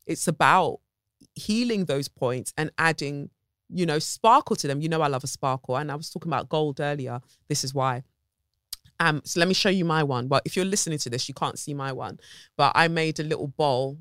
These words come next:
Let me just get that into the light. I made a little bowl and it's blue. Well, I didn't make the bowl.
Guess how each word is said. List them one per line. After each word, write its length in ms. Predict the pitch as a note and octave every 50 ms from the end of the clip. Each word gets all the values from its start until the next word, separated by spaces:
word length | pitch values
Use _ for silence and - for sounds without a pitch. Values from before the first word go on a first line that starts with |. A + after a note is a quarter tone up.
| E3 _ _ -
Let 80 | - -
me 80 | A#2+
just 300 | B2 - - - - - _ -
get 160 | - - -
that 140 | - - -
into 180 | C3 - -
the 120 | - - A2
light. 360 | A2+ F#2 A2 A2 B1+ - - _ _ _ _ _ _ _ _ -
I 80 | -
made 240 | D#3 E3 E3 F3 -
a 40 | D#3+
little 220 | D#3 D3 - A#2
bowl 480 | C#3 - C3+ C3 B2+ B2 B2 B2+ C3 C#3+ _ _ _ _ _ _ _ _ _ _ _ _ _ _ - -
and 120 | C#3 C#3
it's 140 | B2 - -
blue. 500 | - C#3 D3+ D3 C#3+ C#3 C3+ C3 C3+ C#3 D#3+
Well, 120 | C#3+ C#3+
I 20 |
didn't 260 | C#3+ - G3+ - C#3+ D3
make 240 | D#3 D#3 - -
the 80 | - C#3
bowl. 360 | B2+ A#2+ G#2+ G#2+ G#2+ - -